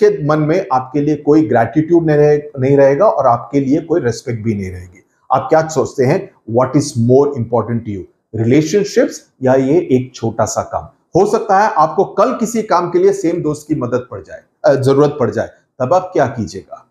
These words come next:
ओके, तब उसको बोलेंगे, "अरे hello, hello, उस दिन मैं बहुत busy था इसलिए मैंने ठीक से hello नहीं किया।" ओके, वो बोलेगा, "हाँ, हाँ, मैं सब जानता हूं,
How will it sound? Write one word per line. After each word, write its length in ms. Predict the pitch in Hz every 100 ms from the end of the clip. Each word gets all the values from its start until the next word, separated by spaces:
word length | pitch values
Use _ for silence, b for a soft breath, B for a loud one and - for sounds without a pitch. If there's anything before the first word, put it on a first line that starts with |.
| -
ओके, 140 | 147 190
तब 340 | - - - 208
उसको 180 | -
बोलेंगे, 240 | 180 151 147
"अरे 220 | 208 214
hello, 280 | 196 202 202
hello, 200 | 190 196
उस 400 | 190 - 170 160
दिन 120 | 185
मैं 140 | 185
बहुत 140 | 175 185
busy 340 | 143 139 180
था 100 | 170
इसलिए 280 | 156 135 160
मैंने 180 | 160 160
ठीक 200 | 156 123
से 120 | 185
hello 280 | 120 113 123
नहीं 200 | 127 123
किया।" 240 | 120 104
ओके, 400 | 85 - 131 175
वो 180 | 127 127
बोलेगा, 360 | 127 135 143 190
"हाँ, 320 | 139 139 151
हाँ, 140 | 160
मैं 80 | 175
सब 220 | 165 147 -
जानता 260 | 120 139
हूं, 160 | 190